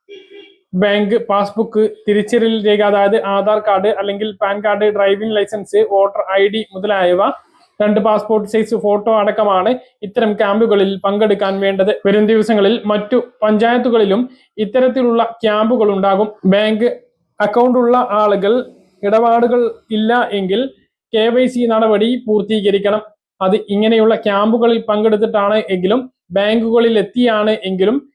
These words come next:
കെ വൈ സി നടപടി പൂർത്തീകരിച്ചിട്ടില്ല എങ്കിൽ ബാങ്ക് അക്കൗണ്ട് താൽക്കാലികമായി റദ്ദാക്കുന്ന സാഹചര്യം ഉണ്ടാകും. ഇതിലൂടെ ലഭിക്കുന്ന സബ്സിഡി ആനുകൂല്യങ്ങൾ, കെ സി സി ലോണുകൾ, കിസാൻ സമ്മാൻ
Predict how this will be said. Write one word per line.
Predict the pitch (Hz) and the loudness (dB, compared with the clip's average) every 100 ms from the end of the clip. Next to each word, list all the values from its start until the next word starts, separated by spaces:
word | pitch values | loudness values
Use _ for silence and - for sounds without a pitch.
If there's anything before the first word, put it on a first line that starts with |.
| _ | _
കെ | 208 226 | 0 2
വൈ | 262 254 | 2 0
സി | 254 | 0
നടപടി | 240 220 220 220 | 2 2 2 0
പൂർത്തീകരിച്ചിട്ടില്ല | 214 214 - 233 240 240 226 226 214 226 226 185 | 0 -2 0 0 0 0 -2 -2 0 0 0 -2
എങ്കിൽ | 175 196 262 - _ _ _ _ - | -2 0 -2 -4 _ _ _ _ 0
ബാങ്ക് | 190 208 240 233 - | 2 4 2 0 -4
അക്കൗണ്ട് | 202 233 214 226 226 | -2 0 0 0 0
താൽക്കാലികമായി | 214 220 240 240 233 220 196 196 269 - - _ | -2 0 0 2 2 2 2 2 0 -4 -16 _
റദ്ദാക്കുന്ന | 208 208 247 226 254 240 226 - - | -2 0 0 0 0 2 0 -2 -2
സാഹചര്യം | 196 202 214 208 208 208 | 0 0 0 2 0 -2
ഉണ്ടാകും. | 196 196 196 220 - _ _ _ _ _ | -2 -2 0 -2 -6 _ _ _ _ _
ഇതിലൂടെ | 208 208 226 220 220 208 | 0 2 2 2 0 0
ലഭിക്കുന്ന | 196 220 196 180 202 247 - _ _ _ | -2 -2 -4 -2 -2 -4 -10 _ _ _
സബ്സിഡി | 214 190 190 233 226 226 - _ | -2 -2 0 0 2 0 -4 _
ആനുകൂല്യങ്ങൾ, | 190 202 233 214 214 185 185 202 247 _ _ _ - | -2 0 0 2 2 2 2 0 -4 _ _ _ -4
കെ | 196 208 | 0 0
സി | 220 226 | 0 -2
സി | 233 233 202 208 | -2 -4 -2 0
ലോണുകൾ, | 202 214 233 185 214 277 - _ _ _ - | 2 2 2 2 0 -2 -12 _ _ _ -6
കിസാൻ | 208 214 226 247 | -2 0 0 0
സമ്മാൻ | 233 220 220 | 0 0 2